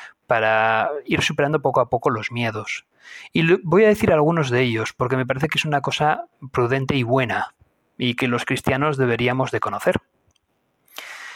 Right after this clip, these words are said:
Primero, lo primero de todo es que tenemos que tener conciencia de cuáles son nuestros miedos y no tratar de,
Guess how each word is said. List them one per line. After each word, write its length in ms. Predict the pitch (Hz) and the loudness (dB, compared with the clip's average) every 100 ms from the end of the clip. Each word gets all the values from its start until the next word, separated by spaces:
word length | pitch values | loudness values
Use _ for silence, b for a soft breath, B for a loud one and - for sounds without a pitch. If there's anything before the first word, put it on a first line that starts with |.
| B B _ | B B _
Primero, 500 | 135 139 160 190 185 | 0 2 4 4 2
lo 120 | 165 | 0
primero 180 | 123 131 | 0 0
de 80 | 135 | 2
todo 120 | 151 | 2
es 100 | 156 | 2
que 180 | - 135 | 2 -2
tenemos 400 | - 131 143 147 | 0 0 0 0
que 80 | 156 | 0
tener 240 | 143 156 | 0 2
conciencia 440 | 147 131 139 131 151 | 0 0 -2 2 0
de 100 | 123 | 2
cuáles 180 | 131 | 0
son 100 | 139 | 0
nuestros 320 | 139 - 117 117 | -2 -2 -6 -2
miedos 460 | 117 107 107 - | -2 -2 -4 -6
y 80 | - | -4
no 140 | 135 131 | -4 0
tratar 400 | 135 143 139 127 | 0 2 2 0
de, 320 | 117 110 | 0 0